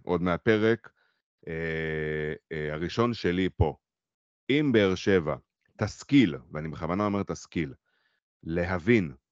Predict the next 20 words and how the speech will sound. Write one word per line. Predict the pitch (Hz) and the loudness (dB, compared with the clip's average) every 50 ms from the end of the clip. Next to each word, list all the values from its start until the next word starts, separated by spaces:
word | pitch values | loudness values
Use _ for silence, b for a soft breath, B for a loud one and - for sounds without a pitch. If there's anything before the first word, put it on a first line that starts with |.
| _ _ _ _ _ _ | _ _ _ _ _ _
שהם | - - 92 85 92 90 90 | -6 -4 -2 -2 0 -2 -4
חייבים | 76 98 92 90 87 78 95 113 120 | -2 2 2 2 2 2 0 0 2
להפסיק | 123 113 98 87 - - - 110 117 110 - | 2 2 0 0 -2 -2 2 2 2 2 0
להת-, | 98 92 87 - _ | -2 -4 -4 -4 _
להתנהג | 85 87 85 85 85 80 80 - _ 85 82 85 95 101 101 95 78 - _ | -6 -4 -2 -2 -2 -2 -4 -6 _ -6 -4 -2 0 0 -2 -2 -4 -10 _
כאילו | - 92 95 101 101 90 | -4 -2 0 2 0 0
החיים | 78 76 85 87 95 104 | -2 -2 -2 -2 0 0
הם | 104 92 85 | -2 -2 -2
רכבת | 82 - - 101 101 95 - | -4 -2 -2 -2 -2 0 -2
הרים, | 85 82 90 95 95 90 85 73 | -2 0 2 0 0 0 -2 -2
ורגע | 80 80 80 92 98 98 98 | -2 -2 0 0 2 2 2
הם | 90 87 | 0 0
למעלה, | 85 90 92 92 | 0 0 0 0
רגע | 82 85 90 90 | 0 0 0 0
הם | 90 82 | -2 -2
למטה, | 80 76 78 87 85 82 _ - - - _ _ _ _ _ _ _ _ _ _ _ | -2 -4 -2 -2 -4 -4 _ -12 -14 -14 _ _ _ _ _ _ _ _ _ _ _
וינסו | 82 80 82 85 85 80 - - 107 113 113 110 98 | -6 -4 -4 -4 -6 -8 -2 0 4 4 4 4 4
רגע | 107 110 104 110 | 2 2 2 2
לנשום | 101 95 90 85 80 - 101 101 90 | 0 0 -2 -2 -2 -2 0 0 0
עמוק, | 76 78 85 90 90 85 _ - - | -2 -2 0 0 0 0 _ -10 -20